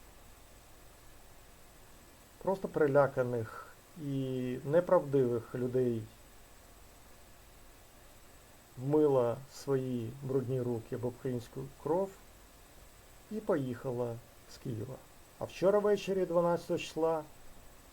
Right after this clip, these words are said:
вони сказали, що вони відкладають санкції, перекладаючи провину на Трампа. Хоча головну провину треба було перекладати саме на Зеленського.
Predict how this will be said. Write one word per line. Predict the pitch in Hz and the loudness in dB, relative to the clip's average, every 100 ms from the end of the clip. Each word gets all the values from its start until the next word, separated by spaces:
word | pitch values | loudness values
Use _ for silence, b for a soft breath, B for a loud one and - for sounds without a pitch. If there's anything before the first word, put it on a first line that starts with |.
| - | 0
вони | 156 175 | 2 2
сказали, | 170 156 120 170 170 165 170 | 0 -2 4 6 6 2 -4
що | - 196 | 0 2
вони | 196 196 | 2 0
відкладають | 190 233 240 226 196 135 135 131 131 127 - - - - - - - - | 2 0 2 6 6 8 8 8 4 0 -12 -20 -20 -20 -20 -20 -20 -14
санкції, | - 139 117 - | -2 -2 -2 -6
перекладаючи | 131 160 156 160 143 160 151 139 135 | 2 4 6 4 6 8 6 4 -4
провину | 139 139 135 170 185 175 170 156 151 147 | 0 2 4 4 4 2 2 0 -4 -2
на | 147 | 0
Трампа. | 147 147 117 110 - 139 - - - - - - - - - - - | 2 4 4 0 -6 -10 -10 -20 -20 -20 -20 -20 -20 -20 -20 -18 -6
Хоча | 139 - 160 151 139 135 - - - - - - - - - - - - - - - - - - - - | -4 0 6 8 8 4 0 -10 -20 -20 -20 -20 -20 -20 -20 -20 -20 -20 -20 -20 -20 -20 -20 -20 -20 -10
головну | 123 123 131 143 | -2 0 2 2
провину | 151 135 139 131 131 - - - - - - | 4 4 4 4 0 -4 -12 -16 -20 -18 -4
треба | 127 117 120 | -2 0 -2
було | 117 | -2
перекладати | 117 - - 123 120 120 123 123 131 - - - | -2 -6 -2 0 0 0 -2 -8 -8 -16 -20 -18
саме | - 143 139 | -4 -2 -2
на | 135 | -2
Зеленського. | 170 135 117 - - | 0 0 -2 -10 -16